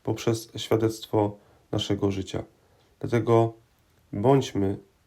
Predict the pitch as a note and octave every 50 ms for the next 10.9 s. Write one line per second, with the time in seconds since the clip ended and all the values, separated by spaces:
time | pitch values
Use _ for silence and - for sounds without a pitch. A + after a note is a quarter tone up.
0 | _ _ _ _ _ _ _ _ _ _ _ _ _ _ _ _ _ G2+ G#2+ G#2+
1 | G#2 A#2+ B2+ C3+ B2 G#2 G2 G2 G2 G#2 - _ _ _ _ _ - - - -
2 | - A2 G#2+ G#2+ - A2 A2 G#2 G#2 - - _ _ _ _ _ - G#2+ G#2+ G2+
3 | G2 A#2 B2 C3+ B2+ B2 - - A#2 A2 - - G#2 G#2 G2+ G2+ G2+ G2+ G2+ G2+
4 | - _ _ _ _ _ _ _ _ - G#2 G#2 G2+ - - - - G2 G2+ G#2
5 | G#2 G#2 G2+ G2+ - G#2 G2+ G2+ G2+ G2+ G2+ G2 A#2 A#2 C3 C#3 C#3 - - -
6 | - G#2+ G2+ G#2 - _ _ _ _ _ A2+ G#2+ G#2+ G#2 G#2+ - - - - -
7 | G2+ G2+ G2 G2 F#2+ G2 - G2 F#2+ F#2+ F#2+ - - _ - G2 G#2 G2+ F#2+ F#2
8 | - - - - - - _ _ _ _ _ _ _ _ _ - - A#2+ C#3 C#3
9 | D3+ C3+ B2+ A#2 A#2 A2+ A#2 A2+ A2+ - G#2+ G2+ G#2+ G#2 G#2 G#2 G#2 G2+ G2+ G2+
10 | - _ - F#2+ F#2+ F#2+ G#2+ G#2 G#2 G#2 G2+ G2 G#2 G#2+ A#2 B2 C3 C3+